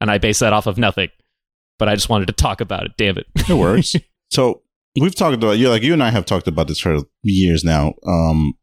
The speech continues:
Speaker 2: wh-, which arc do you enjoy the most?
Speaker 1: Ah, dude, I mean, it, it's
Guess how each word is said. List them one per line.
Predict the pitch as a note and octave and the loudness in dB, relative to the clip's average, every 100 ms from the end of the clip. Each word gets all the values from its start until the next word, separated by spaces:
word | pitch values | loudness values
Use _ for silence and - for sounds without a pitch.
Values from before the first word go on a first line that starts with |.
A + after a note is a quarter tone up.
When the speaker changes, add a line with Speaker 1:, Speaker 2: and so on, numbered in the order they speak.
| _ | _
Speaker 2:
wh-, | - - A2+ | -6 -2 0
which | D3 D3+ | 0 0
arc | - C3 A2 | 0 0 0
do | G#2+ | 0
you | F#2+ F2 | 2 2
enjoy | D#2+ F2 D#2+ | 2 0 0
the | D#2 | 0
most? | D2+ C2+ - - - _ - | 0 -2 -8 -18 -20 _ -8
Speaker 1:
Ah, | G#2+ - | -6 -6
dude, | - F#2 F#2 | -6 -2 0
I | |
mean, | F#2+ G#2+ | 2 2
it, | A#2+ | 2
it's | A#2+ A2+ - - | 0 -2 -2 -4